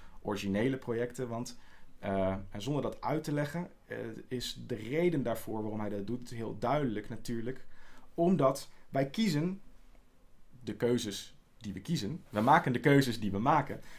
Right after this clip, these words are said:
om redenen die we hebben. Maar die redenen zijn niet altijd zaken die op hetzelfde niveau staan als die keuzes. Die kunnen dieper liggen.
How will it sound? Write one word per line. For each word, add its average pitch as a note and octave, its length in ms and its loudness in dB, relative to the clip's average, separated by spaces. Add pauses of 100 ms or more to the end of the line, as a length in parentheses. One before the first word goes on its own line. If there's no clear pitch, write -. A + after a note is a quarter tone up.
(120)
om F#3 180 10
redenen C#3+ 500 6
die A#2+ 140 2
we G#2+ 100 2
hebben. C3 280 0 (300)
Maar B2 140 -2
die B2 120 0
redenen D#3+ 440 2
zijn C3+ 280 -2
niet F#3+ 180 2
altijd C3+ 500 0
zaken C3 360 0
die A#2+ 80 -6
op A2+ 80 -6
hetzelfde C#3+ 420 -2
niveau A#2+ 400 4
staan A2 300 -2
als - 120 -8
die - 160 -12
keuzes. D3 420 0
Die - 120 -8
kunnen G#2+ 300 -4
dieper C3+ 280 2
liggen. - 300 -8